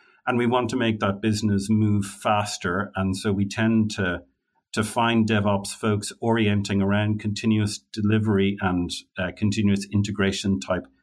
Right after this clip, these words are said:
systems. But it's really a much larger philosophy about how you should organize your business. Now, weirdly enough, DevOps folks, despite having ops in the title, the philosophy of DevOps is relatively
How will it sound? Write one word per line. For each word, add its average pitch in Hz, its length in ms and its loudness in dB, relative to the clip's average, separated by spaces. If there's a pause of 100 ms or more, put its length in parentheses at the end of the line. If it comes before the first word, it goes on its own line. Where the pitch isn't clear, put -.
(200)
systems. 95 760 -2
But 107 200 -2
it's 104 200 -2
really 139 240 2
a 113 60 2
much 113 320 2
larger 101 320 2
philosophy 95 720 -2
about 87 300 -2 (260)
how 117 160 0
you 110 80 2
should 107 180 -2
organize 95 540 -2
your 87 100 -6
business. - 600 -12 (580)
Now, 110 460 0 (200)
weirdly 131 480 2
enough, 117 440 0 (440)
DevOps 117 500 0
folks, 110 460 -2
despite 113 440 -2
having 107 400 -2
ops 107 380 -4
in 104 180 2
the 98 80 0
title, 113 560 -2 (280)
the 107 140 0
philosophy 107 720 0
of 98 160 -2
DevOps 98 520 0 (100)
is 101 180 0
relatively 123 960 0